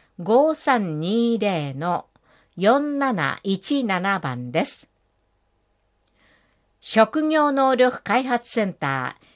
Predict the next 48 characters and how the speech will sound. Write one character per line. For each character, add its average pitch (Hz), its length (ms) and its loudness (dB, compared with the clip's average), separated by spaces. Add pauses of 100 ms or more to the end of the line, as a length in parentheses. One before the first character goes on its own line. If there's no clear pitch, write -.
(140)
キ - 120 -2
ャ 208 120 4
リ 302 180 0
ア 277 160 0
ア 254 40 4
ッ 247 60 -2 (100)
プ - 140 -20
講 208 220 2
習 139 580 -8
十 214 340 2
月 285 320 -2
受 180 260 -2
付 175 280 -2
分、 131 360 -10 (500)
ホ 269 200 2
ー - 20 2
ム 277 160 2
ペ 247 160 4
ー 202 40 0
ジ 160 120 -10
が 143 140 -4
あ 135 60 -6
り 131 120 -8
ま 160 120 -2
す。 - 220 -16 (1400)
建 285 280 0
設 254 480 2
人 262 320 0
材 277 340 0
育 - 160 -8
成 220 300 2
事 196 160 -4
業、 143 500 -4 (300)
技 196 160 2
能 285 240 2
検 247 280 -2
定、 139 460 -4 (420)
型 240 340 0
枠 285 260 0
施 202 180 0
工、 139 480 -4 (300)
型 277 260 -2
枠 285 300 -2
工 247 240 4
事 226 120 -4
作 220 220 -4
業 143 240 -2
一 143 220 -4